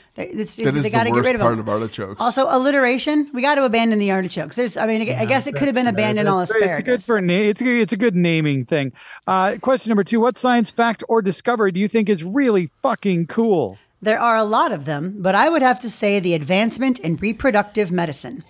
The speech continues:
Speaker 1: My husband and I tried to get pregnant for four years, and thanks to the advancements in fertility medicine, we were able to get pregnant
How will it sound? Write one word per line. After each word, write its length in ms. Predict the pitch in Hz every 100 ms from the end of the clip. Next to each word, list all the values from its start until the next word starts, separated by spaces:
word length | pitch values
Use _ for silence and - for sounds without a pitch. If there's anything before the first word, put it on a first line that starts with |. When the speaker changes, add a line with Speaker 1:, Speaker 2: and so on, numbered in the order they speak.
| - - - -
Speaker 1:
My 160 | - 208
husband 400 | 185 233 220 294
and 120 | 302
I 160 | 202 190
tried 320 | - 185 190
to 60 | 208
get 160 | 226
pregnant 400 | 220 180 165 190
for 100 | -
four 380 | 170 - 196 196
years, 500 | 170 170 147 - - - - -
and 140 | 190
thanks 300 | 208 233 -
to 280 | - 247 226
the 180 | 180 190
advancements 640 | 165 185 220 - 254 240
in 120 | 202
fertility 500 | - 190 - 226 262
medicine, 480 | 233 156 151 165 156 - -
we 140 | - 208
were 100 | 208
able 300 | 190 185 202
to 80 | 214
get 180 | 302
pregnant 460 | 302 240 220 214 220